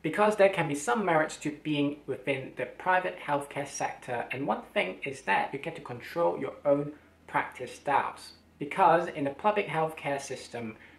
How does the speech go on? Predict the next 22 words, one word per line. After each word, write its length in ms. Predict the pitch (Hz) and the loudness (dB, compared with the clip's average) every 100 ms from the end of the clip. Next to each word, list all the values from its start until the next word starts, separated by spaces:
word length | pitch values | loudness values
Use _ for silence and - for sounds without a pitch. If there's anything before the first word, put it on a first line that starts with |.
| - | -8
the 80 | 156 | -6
practice 560 | - 208 - - 180 | 2 0 2 -8 -6
landscape 680 | 170 175 180 165 - 107 180 | -2 0 0 -4 -8 -8 -6
is 160 | 113 - - | -8 -8 -4
often 380 | 131 - 139 135 | -4 -4 -10 -12
quite 420 | - - - - | -14 -12 -12 -14
standardized. 720 | - 123 113 - - - - - _ - | -10 -10 -8 -12 -14 -16 -20 -20 _ -4
One 140 | 202 | -2
example 580 | 220 - 170 185 - 120 | 0 2 4 4 0 -6
is 160 | 120 - | -6 -6
that 140 | - | -6
if 120 | 131 | -6
you're 120 | 170 190 | -6 -6
interested 560 | 170 143 - - 120 | -6 -6 -8 -8 -8
in 160 | 113 107 | -8 -12
sports 460 | - - 165 - - | -12 -8 -6 -6 -8
injury, 520 | 151 151 147 139 139 - - | -8 -4 0 0 -2 -12 -8
you 100 | 143 | -4
can 160 | 160 165 | -2 -2
have 180 | 151 151 | -2 -4
the 60 | |
freedom 640 | 143 - 196 202 196 190 | -6 0 2 6 6 4